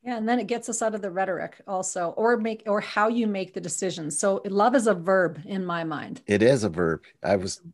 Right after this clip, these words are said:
Speaker 2: I was told that by,
Speaker 1: Mm-hmm.
Speaker 2: yeah.
Speaker 1: So it's a big difference between saying, "I love you and I'll pray for you," versus, "I love you, how can I help?"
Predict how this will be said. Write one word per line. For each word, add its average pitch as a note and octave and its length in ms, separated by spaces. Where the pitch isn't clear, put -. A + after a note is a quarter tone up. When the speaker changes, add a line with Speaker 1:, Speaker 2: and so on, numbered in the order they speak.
Speaker 2:
I G#2 120
was A#2 100
told E2+ 280
that D#2 220
by, D2+ 260
Speaker 1:
Mm-hmm. F3+ 300
Speaker 2:
yeah. E2+ 280
Speaker 1:
So A3 180
it's G#3 140
a G#3+ 40
big A#3+ 280
difference A#3+ 400
between G3 500
saying, G#3+ 420
"I F#3 120
love F#3 280
you G#3+ 140
and F#3 120
I'll E3+ 120
pray G3+ 320
for E3+ 280
you," D#3 280
versus, F3 500
"I F#3+ 140
love F#3+ 280
you, F3+ 220
how F3+ 220
can F3 180
I D#3 120
help?" D3 280